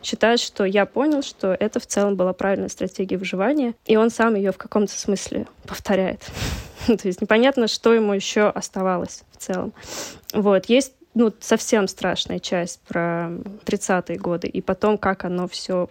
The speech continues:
передаётся через поколение, оно передаётся так или иначе, ещё особенно если молчанием сопровождается вся эта травмированность. То есть потом в нас это каким-то образом через пару поколений остаётся.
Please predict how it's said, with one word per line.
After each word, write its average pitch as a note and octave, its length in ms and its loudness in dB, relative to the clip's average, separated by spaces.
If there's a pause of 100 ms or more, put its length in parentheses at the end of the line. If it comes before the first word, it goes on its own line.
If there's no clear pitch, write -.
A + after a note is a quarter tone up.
передаётся G3+ 600 2
через - 220 -6
поколение, A#3+ 720 0
оно F#3+ 320 -2 (100)
передаётся G3+ 480 0
так - 200 -8
или F#3+ 80 -4
иначе, A#3 320 -2
ещё G3 200 -6
особенно G3 380 -4
если F#3 520 -4 (180)
молчанием F#3+ 560 -4
сопровождается - 840 -6 (220)
вся - 160 -4
эта F3 140 -6
травмированность. F3+ 680 -4 (200)
То - 120 -8
есть - 220 -10
потом G#3+ 520 -2 (320)
в - 100 -14
нас F#3+ 300 -2
это - 180 -6
каким-то - 420 -8
образом F#3 340 -6
через - 300 -16 (180)
пару F#3 180 -2
поколений A3 460 -2
остаётся. - 440 -8